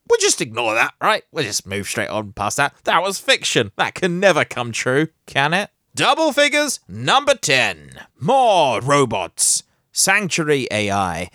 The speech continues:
a Vancouver-based robotics firm has just revealed Phoenix, their humanoid robot designed for the workforce. Stats. Five kids are outside playing.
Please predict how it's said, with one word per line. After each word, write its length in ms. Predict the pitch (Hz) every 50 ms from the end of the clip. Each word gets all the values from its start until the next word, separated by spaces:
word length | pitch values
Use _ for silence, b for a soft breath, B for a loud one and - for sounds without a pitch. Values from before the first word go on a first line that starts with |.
| b b
a 180 | - 160 165 139
Vancouver-based 1600 | 113 139 165 165 156 139 110 - - 220 214 180 139 107 87 101 90 87 78 78 82 90 - 160 147 110 - - - - - - B B B B B B B B _ -
robotics 720 | 90 107 113 110 92 87 120 127 - 139 135 123 - -
firm 480 | - 151 160 151 127 110 113 117 110 - _ _ -
has 320 | - 170 170 147 117 101
just 500 | 104 104 107 160 226 254 233 - - -
revealed 680 | 185 233 208 220 262 277 277 285 277 269 240 196 156 - _ _ _ _ _
Phoenix, 1500 | _ - - - - - - 147 156 143 117 101 87 78 - - - - - - - - - - - - - - - _ _ _ _ -
their 260 | 139 165 165 123 90
humanoid 720 | 82 - - 180 196 170 139 127 127 127 120 110 107 95 90
robot 500 | 90 104 123 127 110 95 107 117 - - B B B
designed 640 | B 143 131 117 - 147 180 196 208 214 214 202 165
for 140 | - 202 202
the 100 | 190 185
workforce. 840 | 190 202 185 151 - - - 127 113 101 95 87 85 - - - - B B B B
Stats. 920 | B - - - - - - - 160 123 95 - - - - - - - - _ b b b b b
Five 480 | b - - - 147 156 160 160 151 - _ _ _ _
kids 280 | - - 139 120 113 113
are 60 | 104
outside 440 | 95 82 76 - - 104 90 87 -
playing. 420 | - 104 90 90 90 90 92 92